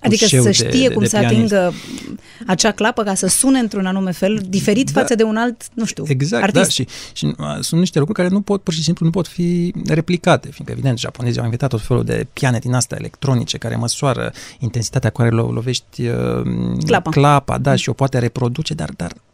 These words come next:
Speaker 2: nu este doar asta, nu este doar asta. Uh, noi, în ziua de astăzi, vedeți, am ajuns să fim foarte preocupați de aceste aspecte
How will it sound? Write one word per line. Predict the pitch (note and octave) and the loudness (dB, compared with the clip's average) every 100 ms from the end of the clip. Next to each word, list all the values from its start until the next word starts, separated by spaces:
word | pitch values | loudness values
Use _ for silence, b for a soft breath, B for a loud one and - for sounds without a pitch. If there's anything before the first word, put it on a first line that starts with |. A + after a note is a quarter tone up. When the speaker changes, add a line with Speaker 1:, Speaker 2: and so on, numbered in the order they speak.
| _ - F3+ | _ -10 0
Speaker 2:
nu | F3 A3 | 4 4
este | A3+ A#3 | 4 0
doar | G#3 A3+ A3 - | -2 -2 -6 -12
asta, | - - - | -8 -8 -4
nu | C#3+ | -4
este | E3 | -4
doar | E3 D#3 | -4 -4
asta. | C3+ B2+ B B B | -4 -6 B B B
Uh, | C#3 A#2 | -2 0
noi, | A#2+ D3 | 0 2
în | F3 | 2
ziua | B2+ D3+ | 2 2
de | B2+ | 2
astăzi, | B2+ - A#2+ | 0 0 -2
vedeți, | A#2+ B2 | 0 0
am | A#2 | -2
ajuns | A2+ C3 | 0 0
să | - | -2
fim | - B2 | -2 -2
foarte | - B2+ - A#2 A2+ B B | -2 -4 -2 -2 -2 B B
preocupați | - A2 A#2+ B2 B2 | -2 -2 0 0 0
de | |
aceste | A2 B2 - | 0 -2 -2
aspecte | G#2+ - B2 - A2+ G#2+ | -2 -2 -4 -2 -2 -2